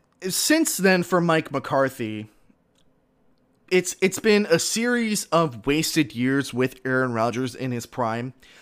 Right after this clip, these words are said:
They went fifteen and one next season and lost in the wild card round, I believe.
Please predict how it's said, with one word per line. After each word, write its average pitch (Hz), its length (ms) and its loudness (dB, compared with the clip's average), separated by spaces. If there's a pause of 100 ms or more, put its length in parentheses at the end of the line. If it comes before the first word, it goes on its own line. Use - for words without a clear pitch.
(180)
They 160 140 6
went 170 220 2
fifteen 220 440 0
and 175 180 2
one 151 180 4
next 143 240 2
season 143 320 0
and 120 160 -2
lost 127 420 2
in 127 120 -4
the 123 80 0
wild 120 340 0
card 131 240 0
round, 131 260 0
I 135 60 -2
believe. 139 460 -6